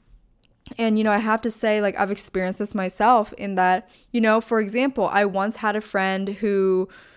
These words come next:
told me that I should be more, quote unquote, my age. And what she meant by that was,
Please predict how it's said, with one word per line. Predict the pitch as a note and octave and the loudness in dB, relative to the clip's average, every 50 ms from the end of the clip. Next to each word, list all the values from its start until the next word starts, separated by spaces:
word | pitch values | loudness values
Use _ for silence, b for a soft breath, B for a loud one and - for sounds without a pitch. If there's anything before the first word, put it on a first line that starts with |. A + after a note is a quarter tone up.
| B B B | B B B
told | - - B3+ C4+ C#4 A#3+ | 2 6 6 6 6 6
me | A#3+ G#3+ G#3 G#3 | 2 2 0 0
that | G3+ F#3+ G3+ | 0 0 0
I | B2+ F3 F#3+ | 0 0 -2
should | G#3 - - G3 | -2 -4 -6 -8
be | F3+ G3+ G3+ | -6 -6 -4
more, | G3 F#3+ F#3 F3+ F3+ F3+ F3 F3 E3+ E3+ F3 - | -4 -2 -2 -2 0 0 0 -2 -2 -4 -6 -8
quote | - - G#3 G3 | -6 -2 -2 -2
unquote, | F#3 F3+ F3+ - - F#3 F3 D#3+ - - | -2 -2 -6 -4 -2 -2 -2 -2 -4 -6
my | - F3+ F3 E3 D#3+ - | -8 -6 -4 -4 -4 -6
age. | - - F3+ E3 C#3 C3 - - - - - - B B B | -4 -4 -4 -4 -4 -8 -12 -12 -12 -12 -14 -14 B B B
And | - B3+ | 2 4
what | C4 C4+ | 4 4
she | B3+ - E4 | 4 2 0
meant | F4+ G4 G4 F4 | 0 0 2 4
by | - C4+ B3 A#3 | 4 4 4 4
that | A3 G#3 G3+ G#3 G#3 G3 - - | 4 4 4 4 2 2 -2 -2
was, | G#3 G3+ G3+ F#3+ F#3+ F#3+ F#3+ F#3 F#3 - | 0 2 2 4 4 2 0 -2 -6 -12